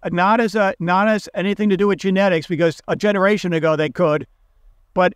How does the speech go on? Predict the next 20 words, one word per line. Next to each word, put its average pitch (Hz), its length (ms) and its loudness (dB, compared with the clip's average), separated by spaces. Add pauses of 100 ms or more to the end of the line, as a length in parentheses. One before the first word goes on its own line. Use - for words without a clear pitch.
as 180 220 2
a 196 60 -2
collective 202 500 0
unconsciousness 196 920 -2
of 175 180 0
the 175 100 0
Russians, 190 520 0
now 190 320 0
they're 160 160 0
weak, 151 560 -4 (520)
and 160 140 -2
they're 175 60 2
gonna 196 260 2
lose 185 640 0
the 151 140 -2
geopolitical 175 760 2
conflict 156 460 -2
because 143 380 -2
of 143 80 -2
that. 131 240 -4